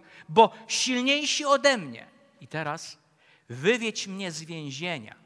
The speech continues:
abym wysławiał imię Twoje. Zaiste otoczą mnie sprawiedliwi, gdy mi swą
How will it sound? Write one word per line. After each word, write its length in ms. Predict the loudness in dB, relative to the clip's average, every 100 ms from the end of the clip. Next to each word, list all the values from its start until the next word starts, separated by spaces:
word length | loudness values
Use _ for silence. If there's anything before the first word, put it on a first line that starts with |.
| _ _ _ _ _ _ -6
abym 300 | -6 -6 -10
wysławiał 580 | -10 -8 -4 -4 -4 -8
imię 320 | -12 -12 -12
Twoje. 420 | -14 -10 -10 -10 -18 _ _ _ _ -8
Zaiste 760 | -4 -4 -4 -8 -6 -8 -8 -18 _ _ _
otoczą 720 | -8 -6 -4 -6 -4 -10 -10 -14
mnie 220 | -12 -8
sprawiedliwi, 840 | -8 -8 -6 -6 -8 -10 -14 -16 -18
gdy 220 | -14 -12
mi 180 | -12 -12
swą 320 | -14 -14